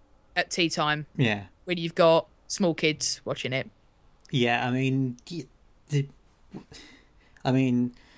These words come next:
Speaker 2: even things like in the new series when you have, like, Planet of the Ood, where, um, the villain starts to turn into an Ood at the end, spoilers. Um, even that's relatively tame compared to, like, what happens to Leighton in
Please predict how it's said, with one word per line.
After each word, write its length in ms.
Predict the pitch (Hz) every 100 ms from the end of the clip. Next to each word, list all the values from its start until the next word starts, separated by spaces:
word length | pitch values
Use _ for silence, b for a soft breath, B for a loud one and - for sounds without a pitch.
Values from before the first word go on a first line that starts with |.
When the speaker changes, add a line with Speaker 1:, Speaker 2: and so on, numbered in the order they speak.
| b 147
Speaker 2:
even 340 | 147 143 135
things 300 | 143 135 127
like 280 | 113 120 -
in 180 | 156 120
the 60 | 113
new 240 | 131 160
series 380 | 139 135 120 113
when 120 | 120
you 60 | 117
have, 300 | 113 117 -
like, 160 | 120
Planet 280 | - 131 113
of 140 | 131 120
the 240 | 127 135
Ood, 280 | 123 - 135 - _
where, 420 | - 117 117 120 120 120
um, 260 | 123 123 b b b
the 120 | 139
villain 520 | 117 117 117 113 107
starts 380 | - - 113 - - -
to 260 | 123 107 - _ _
turn 200 | - 131
into 280 | 120 117 123
an 100 | 123 143
Ood 360 | 127 120 117 -
at 60 |
the 140 | 123 117
end, 160 | 113
spoilers. 400 | - - - - B B B B 160
Um, 400 | 127 113 107 98 B B B -
even 380 | 202 147 123
that's 500 | 135 180 - - - - _
relatively 600 | 131 131 170 156 135 123
tame 300 | 120 147 156
compared 400 | 123 113 127 123
to, 180 | - 120
like, 160 | 123 117
what 140 | 120
happens 260 | 120 123 -
to 100 | 131
Leighton 240 | 135 143
in 260 | 120 113 120